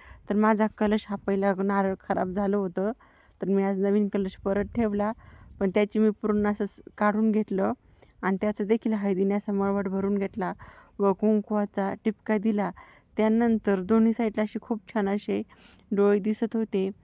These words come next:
आणि सर्व देवांची पूजा करून झाल्यानंतर छानपैकी थोडीशी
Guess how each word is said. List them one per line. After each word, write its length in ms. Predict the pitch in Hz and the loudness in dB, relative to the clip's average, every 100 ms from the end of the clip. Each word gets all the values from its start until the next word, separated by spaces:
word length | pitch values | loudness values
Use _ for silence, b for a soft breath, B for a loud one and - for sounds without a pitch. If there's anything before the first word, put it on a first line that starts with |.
| b b - | b b -4
आणि 240 | 196 202 | 0 0
सर्व 420 | 226 220 202 214 | 0 -2 0 0
देवांची 680 | 190 214 214 214 196 190 185 - b b b - | 2 2 4 2 0 -2 -4 -6 b b b -4
पूजा 240 | 208 214 | 2 2
करून 420 | 208 226 208 202 202 | 2 2 2 2 2
झाल्यानंतर 720 | 214 202 196 208 202 190 196 226 _ _ _ _ _ - _ _ - b b - | 0 0 0 0 -2 -2 -4 -8 _ _ _ _ _ -20 _ _ -20 b b -6
छानपैकी 500 | 214 202 202 214 - 196 | 0 0 0 -2 -2 -2
थोडीशी 460 | 214 196 - 185 | 0 -2 -2 -6